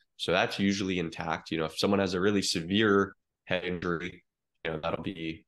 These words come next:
maybe there'll be a brain bleed or something that they can see, a hematoma, something that they, they can see on one of those scans. But for the most part, when people have, you know, what's called a, a mild T B I, which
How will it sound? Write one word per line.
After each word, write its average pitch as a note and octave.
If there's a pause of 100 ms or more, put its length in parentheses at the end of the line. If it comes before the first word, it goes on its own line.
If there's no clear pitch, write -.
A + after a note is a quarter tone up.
(120)
maybe E2
there'll D#2+
be E2+
a D#2+
brain A#2+
bleed F#2+
or -
something F2
that D#2+
they E2
can D2+
see, F2+ (240)
a -
hematoma, F2+ (160)
something F2+
that D#2+
they, F2+
they F2+
can D#2+
see B2+
on F2
one F2
of E2
those D#2+
scans. A2+ (360)
But F2+
for -
the F2
most D#3+
part, F#2+ (400)
when F2+
people F2+
have, F2
you F#2+
know, E2+
what's E2
called F2
a, E2 (100)
a E2+
mild F#2 (240)
T F#2+
B E2+
I, D#2+
which -